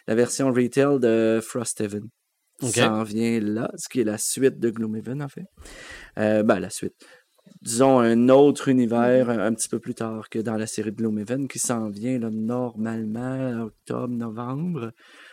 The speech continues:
Speaker 1: Et ça, ça s'en vient. Et mon, mon principal, ça m'allume de ces derniers temps, c'est, euh, Maxime Tardy qui travaille déjà sur une expansion de Earth. Euh, dans Earth, on fait une île.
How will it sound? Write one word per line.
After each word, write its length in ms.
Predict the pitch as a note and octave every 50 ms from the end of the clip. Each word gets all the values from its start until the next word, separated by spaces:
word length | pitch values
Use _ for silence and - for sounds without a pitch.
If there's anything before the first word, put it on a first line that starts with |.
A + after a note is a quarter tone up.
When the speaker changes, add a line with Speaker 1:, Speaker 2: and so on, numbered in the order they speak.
| - - _ _
Speaker 1:
Et 160 | - A#2 A2+
ça, 140 | A2 - A#2
ça 140 | - A2+ G#2+
s'en 220 | - - G#2 G#2
vient. 300 | G2 G2 A#2+ C#3+ E3+ E3+ -
Et 120 | - C#3+
mon, 220 | C3+ C3 B2 A#2+ A2+
mon 200 | A2+ A#2 A#2 A#2
principal, 680 | - C#3+ D#3+ D#3 D3+ - - - - D3 D3+ D3+ C#3+
ça 180 | C3+ - - B2+
m'allume 380 | B2 B2 B2 A#2+ C3+ C#3+ C#3+ C3+
de 100 | B2 A#2
ces 200 | A2+ - A#2+ A2
derniers 320 | A2+ G#2+ G#2+ A2+ A2 G#2+
temps, 280 | - - D3 D#3 E3 E3
c'est, 460 | D#3+ - - - C#3 C#3 C#3 C#3 C#3
euh, 380 | C3+ B2+ B2 A#2+ A#2+ A#2+ A#2 A2+
Maxime 460 | A#2 B2 A#2 - - - D3+ D3 C#3
Tardy 360 | - C3+ B2 A#2 A#2 B2 D3
qui 80 | C#3+ -
travaille 280 | - B2+ A2+ A#2 A#2 A2+
déjà 320 | B2 C3 B2+ A#2 B2+ C3 -
sur 200 | - - - A2
une 60 | A2 A2
expansion 560 | A2 - - - A2+ A2 G#2+ - - A#2+ A#2+
de 140 | A2 G#2+ -
Earth. 160 | - A2+ - - _ _ _ _ - - - - - - - - - - _ - -
Euh, 260 | G#2 G#2 G#2+ G#2 G#2+
dans 260 | G2+ G2+ A2 G#2+ - -
Earth, 240 | G2 A#2 A#2+ A#2+ A#2+
on 60 | A2
fait 180 | - - A#2 A2
une 120 | G#2+ G#2+
île. 360 | A2+ B2 C#3 C#3+ C#3 B2+ B2